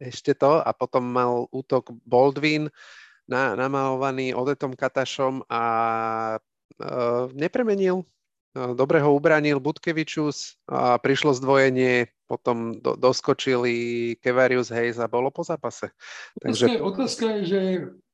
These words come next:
Speaker 2: asi áno, asi si, asi boli dostatočne sebavedomí, keď takýto útok, lebo tam bolo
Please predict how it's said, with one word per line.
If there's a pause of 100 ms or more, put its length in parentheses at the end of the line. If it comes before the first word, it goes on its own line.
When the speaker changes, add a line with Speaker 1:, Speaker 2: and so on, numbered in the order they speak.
(460)
Speaker 2:
asi
áno,
asi
si,
asi
boli
dostatočne
sebavedomí,
keď (160)
takýto
útok,
lebo
tam
bolo